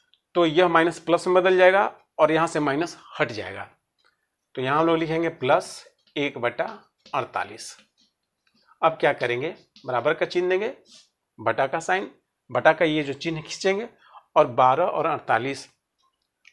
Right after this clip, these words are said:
का लघुत्तम निकालेंगे। तो बारह और अड़तालीस का लघुत्तम कितना आएगा, अड़तालीस आएगा, अड़तालीस लिखेंगे। बारह से अड़तालीस में भाग दीजिए, कितना बारह में जाएगा, बड़चों अड़तालीस, चार आया, चार से माइनस एक में गुणा करेंगे तो कितना आएगा, माइनस चार आएगा, तो यहाँ माइनस चार लिखेंगे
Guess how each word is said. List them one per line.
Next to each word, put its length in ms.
का 120
लघुत्तम 420
निकालेंगे। 520
तो 80
बारह 240
और 320
अड़तालीस 280
का 80
लघुत्तम 320
कितना 200
आएगा, 220
अड़तालीस 400
आएगा, 140
अड़तालीस 440
लिखेंगे। 300
बारह 320
से 200
अड़तालीस 280
में 100
भाग 180
दीजिए, 180
कितना 200
बारह 160
में 60
जाएगा, 240
बड़चों 300
अड़तालीस, 420
चार 220
आया, 240
चार 200
से 160
माइनस 320
एक 160
में 120
गुणा 160
करेंगे 320
तो 60
कितना 260
आएगा, 220
माइनस 380
चार 180
आएगा, 180
तो 440
यहाँ 120
माइनस 280
चार 200
लिखेंगे 400